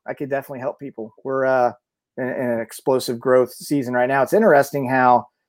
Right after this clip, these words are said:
like, our company in two thousand eight, two thousand nine, when companies were downsizing, capsizing, that's when our company went debt free.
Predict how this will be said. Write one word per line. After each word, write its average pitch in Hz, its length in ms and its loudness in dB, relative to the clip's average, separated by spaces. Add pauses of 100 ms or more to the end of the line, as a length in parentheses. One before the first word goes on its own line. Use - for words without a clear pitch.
(180)
like, 143 140 0
our 170 120 4
company 175 420 0
in 135 60 -2
two 156 140 -2
thousand 135 300 4
eight, 135 160 -4
two 135 120 -4
thousand 120 320 0
nine, 127 280 -2
when 117 180 -2
companies 117 460 -2
were 110 80 0
downsizing, 117 640 0
capsizing, 113 560 0
that's 123 200 0
when 127 80 -4
our 113 120 0
company 110 340 -6
went 107 160 -4
debt 104 220 -6
free. 117 360 0